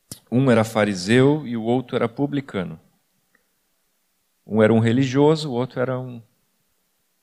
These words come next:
um incrédulo. O fariseu ficou em pé e orava de si para si mesmo desta forma:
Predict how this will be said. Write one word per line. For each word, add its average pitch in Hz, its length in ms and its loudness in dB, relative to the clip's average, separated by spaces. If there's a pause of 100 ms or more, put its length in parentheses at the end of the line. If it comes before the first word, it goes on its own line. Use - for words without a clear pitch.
(240)
um 107 120 -10
incrédulo. 98 680 -2 (3000)
O 123 80 -4
fariseu 165 500 4
ficou 165 320 2
em 147 80 2
pé 143 460 2 (840)
e 127 120 4
orava 147 500 4
de 135 160 -2
si 196 320 2
para 160 260 2
si 165 220 -2
mesmo 127 420 0
desta 135 380 0
forma: 85 420 -6